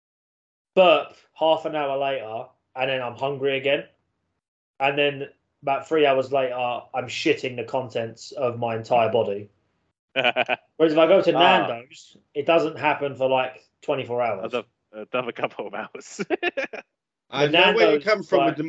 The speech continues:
Speaker 3: McDonald's. I do know where you come from
Speaker 1: you know what I
Speaker 3: with
Speaker 1: mean?
Speaker 3: the
Speaker 1: It's, it,
Speaker 3: McDonald's.
Speaker 1: it, you eat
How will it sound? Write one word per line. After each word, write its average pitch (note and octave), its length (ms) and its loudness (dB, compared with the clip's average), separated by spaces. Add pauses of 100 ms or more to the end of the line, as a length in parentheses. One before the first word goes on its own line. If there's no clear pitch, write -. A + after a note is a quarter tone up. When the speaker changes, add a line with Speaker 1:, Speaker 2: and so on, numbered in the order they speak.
Speaker 3:
McDonald's. A#2 560 -4
I A2 100 -6
do C#3+ 180 0
know D3 160 2
where C#3 140 0
you B2 100 0
come B2 160 -6
from A2 180 -8
Speaker 1:
you A3+ 80 6
know B3 60 0
what A#3+ 60 2
I - 40 4
Speaker 3:
with F#3 140 -2
Speaker 1:
mean? G3+ 60 -2
Speaker 3:
the G#3+ 60 6
Speaker 1:
It's, A3 60 4
it, - 40 -6
Speaker 3:
McDonald's. G3+ 360 -6
Speaker 1:
it, G3+ 40 -12
you A3 120 -2
eat B3+ 260 2